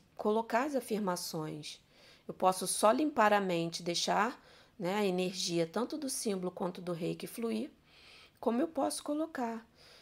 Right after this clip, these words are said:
Eu falo palavras de harmonia, né? Eu consigo me expressar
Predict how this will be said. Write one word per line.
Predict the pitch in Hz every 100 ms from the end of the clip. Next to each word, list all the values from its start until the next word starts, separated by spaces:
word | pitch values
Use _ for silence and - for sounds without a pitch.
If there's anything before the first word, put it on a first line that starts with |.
| - -
Eu |
falo | 175 202 185 185
palavras | 180 170 170 170 160 165
de | 190 180
harmonia, | 185 156 151 156 190 202 208 202 202 202 214 _ _ _ _ _ _ -
né? | 175 180 _ _ _
Eu | -
consigo | 165 175 170 - 165
me | 160
expressar | - - 160 - 151